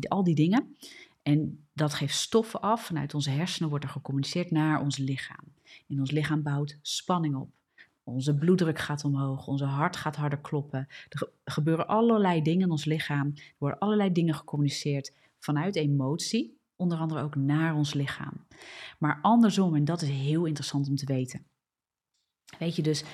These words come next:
je kunt vanuit, als jij je goed voelt, voel je je fysiek vaak ook beter. Ja, of je nou goed voor je lichaam zorgt of niet, maar als je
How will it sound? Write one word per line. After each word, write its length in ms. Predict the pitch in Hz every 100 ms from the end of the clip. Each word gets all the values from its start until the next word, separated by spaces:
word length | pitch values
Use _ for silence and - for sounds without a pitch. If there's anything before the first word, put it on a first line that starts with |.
| - -
je 140 | 147
kunt 300 | - 214 240
vanuit, 420 | - 170 156 151
als 120 | 160 151
jij 120 | 143
je 60 |
goed 220 | 147 220 208
voelt, 280 | 208 202
voel 160 | - 143
je 60 | 139
je 100 | 143
fysiek 340 | 151 147 190
vaak 220 | - 151
ook 120 | 131
beter. 460 | 135 120 107 95 - _ _ _ _ _
Ja, 320 | 139 196 247
of 140 | 151
je 60 | 151
nou 120 | 143
goed 160 | - 165
voor 120 | 147
je 60 | 135
lichaam 280 | 139 131
zorgt 240 | 139 165 156
of 100 | -
niet, 220 | 180 226
maar 120 | -
als 320 | - 175 175
je 160 | - 135